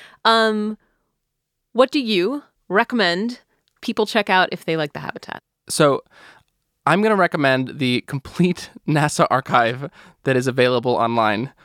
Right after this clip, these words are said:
Speaker 2: um, for anyone to go into. Um, it's, I spent a lot of time in it working on the show. Um, and it's just,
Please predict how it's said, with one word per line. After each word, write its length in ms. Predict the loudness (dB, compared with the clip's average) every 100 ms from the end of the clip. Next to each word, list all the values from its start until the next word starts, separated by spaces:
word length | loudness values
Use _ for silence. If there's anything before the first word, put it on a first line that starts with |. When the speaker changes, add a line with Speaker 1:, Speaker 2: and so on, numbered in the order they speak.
| _ -6
Speaker 2:
um, 360 | -2 0 -2 -6
for 260 | -6 -4 -2
anyone 480 | -2 0 -2 -6
to 280 | -6 -4 -4
go 200 | 0 0
into. 400 | 0 -4 -4 -6 -8 -20 -14 -2
Um, 400 | 0 0 -2 -10 _ -4
it's, 260 | -4 -4 -4 -2
I 80 |
spent 160 | 0 2
a 20 |
lot 160 | 2 2
of 60 |
time 240 | 2 0 0
in 60 |
it 120 | -2 -4 -12 -8
working 320 | -2 -2 0
on 80 | -2
the 60 | -2
show. 400 | 0 2 2 -4 _ 0
Um, 400 | 2 2 -2 -8 _ _ -20 -2
and 140 | 0 0
it's 180 | -2
just, 180 | -4 -2